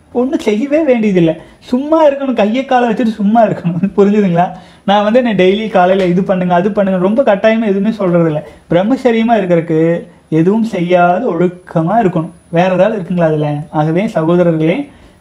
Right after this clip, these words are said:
இது கொஞ்ச நாள் தான், ஒரு நாற்பத்தி எட்டு நாள் வரைக்கும் அந்த கஷ்டம்.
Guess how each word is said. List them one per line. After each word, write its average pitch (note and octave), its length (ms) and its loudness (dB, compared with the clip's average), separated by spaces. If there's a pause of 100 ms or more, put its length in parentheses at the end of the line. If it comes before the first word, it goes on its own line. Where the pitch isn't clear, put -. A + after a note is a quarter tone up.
(180)
இது E3+ 100 -4
கொஞ்ச G#3+ 380 0
நாள் C4 260 2
தான், A3+ 220 -4
ஒரு E3+ 140 0
நாற்பத்தி G#3 340 0
எட்டு G3+ 160 2
நாள் G#3 240 0
வரைக்கும் A3 280 -2
அந்த F#3+ 160 -2
கஷ்டம். - 300 -6